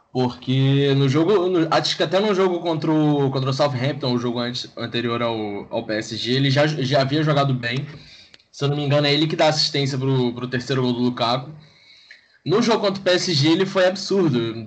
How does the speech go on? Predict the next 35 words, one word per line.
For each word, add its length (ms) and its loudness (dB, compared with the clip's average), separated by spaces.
Tipo, 380 -4
ele 140 0
foi 180 0
o 240 4
box-to-box 640 0
perfeito 480 0
ali 120 2
que 80 -2
a 40 -2
gente 180 -4
precisava. 680 0
Se 140 0
eu 40 4
não 60 4
me 80 2
engano, 240 2
acho 220 0
que 60 2
ele 500 4
foi 220 -4
um, 140 2
e-, 360 0
foi 260 0
eleito 300 0
um 60 0
dos 120 -2
melhores 320 2
jogadores 340 2
em 120 -4
campo 520 -2
pelo, 760 -4
pelo 220 4
SofaScore 640 0
ou 140 0
pelo 760 -2